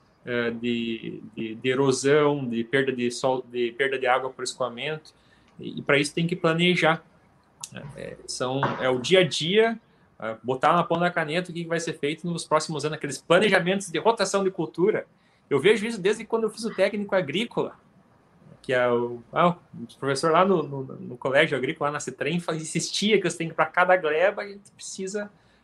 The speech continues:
planejar pelo menos cinco anos. Pode ser que mude, né? Mas o planejamento pra cinco anos é igual na vida. A gente tem que ter um planejamento pra qualquer coisa. A gente sabe que tudo aquilo que botou no papel não vai acontecer, mas pelo menos se você não coloca no papel, as coisas não vão acontecer.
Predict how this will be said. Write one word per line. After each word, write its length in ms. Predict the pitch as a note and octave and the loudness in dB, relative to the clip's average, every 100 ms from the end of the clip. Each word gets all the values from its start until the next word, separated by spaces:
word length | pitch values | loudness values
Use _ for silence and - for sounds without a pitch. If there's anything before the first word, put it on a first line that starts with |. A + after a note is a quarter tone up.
| _ - | _ 0
planejar 380 | F3 F#3 F3 F#3+ | 2 4 2 2
pelo 160 | G3+ | 0
menos 180 | F#3 A#3+ | -2 -4
cinco 340 | - C4 C#4+ F4+ | -6 -4 0 2
anos. 340 | B3 D#4+ - | 2 -2 -4
Pode 240 | - E3+ | -2 -2
ser 80 | B3 | -4
que 140 | C4+ G4 | -8 -4
mude, 520 | A#3 D#4 G#4 D#3+ G2+ | 2 4 4 0 -4
né? 280 | B2 F3 D#3 | -6 -6 -4
Mas 320 | D#3+ D#3 - - | -2 -4 -6 -8
o 100 | G3 | -2
planejamento 600 | G3 A3 A3 F3+ A3 - | 0 2 0 -2 -2 -4
pra 120 | D#4+ | -6
cinco 340 | - G#3 G3+ | -4 -4 0
anos 280 | G3 B3 - _ _ - | 0 -2 -8 _ _ -6
é 320 | C3 A#2+ - | -2 -2 0
igual 280 | D3+ C#3+ E3 | 2 4 6
na 160 | B3 D4 | 4 0
vida. 280 | F#3+ G3+ | -2 0
A 40 | C3 | -2
gente 180 | C3+ C3+ | -2 -8
tem 180 | D#3 | -6
que 60 | F3 | -4
ter 100 | F#3+ | -2
um 100 | A3 | -2
planejamento 680 | G#3+ F#3 F3 D#3+ D3 D#3 - _ _ _ _ - | 0 0 2 0 -2 -6 -10 _ _ _ _ 2
pra 80 | C#3+ | 4
qualquer 320 | C#3+ F3 G3+ | 4 4 0
coisa. 420 | F3+ E3 B2 - _ _ - | 2 4 2 -2 _ _ -10
A 40 | |
gente 120 | B2+ | 0
sabe 200 | D3+ F#3 | 2 2
que 320 | - F#3+ F3 - | -2 -6 -6 -8
tudo 240 | - G#3 A3+ | -6 0 0
aquilo 280 | A3+ G#3+ | 0 -4
que 120 | G#3+ F3+ | -4 -6
botou 300 | E3+ E3+ F#3 | -4 -2 0
no 80 | |
papel 300 | F#3 E3+ D#3+ | 0 2 2
não 120 | F3+ G#3 | 2 2
vai 140 | F#3+ | 2
acontecer, 640 | G#3 A#3 G#3 - G#3+ E3 A#2+ | 2 -2 -6 -4 -2 -2 -4
mas 440 | A2+ G#2+ - - _ _ _ _ | -14 -16 -16 -18 _ _ _ _
pelo 200 | D#3 E3 | 0 2
menos 260 | D#3 F3 E3+ | 0 -4 -2
se 60 | F3+ | -4
você 180 | F3 | -2
não 160 | G3 B3 | 0 2
coloca 400 | B3 G3 F#3+ G3 | 4 6 6 2
no 80 | F#3+ | -4
papel, 240 | F#3 F3+ | -4 -2
as 100 | F#3+ | -4
coisas 220 | G3 G3 | -4 -6
não 160 | F#3+ G3+ | -6 -2
vão 240 | F3+ G3 | 0 0
acontecer. 580 | G#3 G#3 G3+ G3+ - A2+ | -4 -8 -8 -8 -10 -12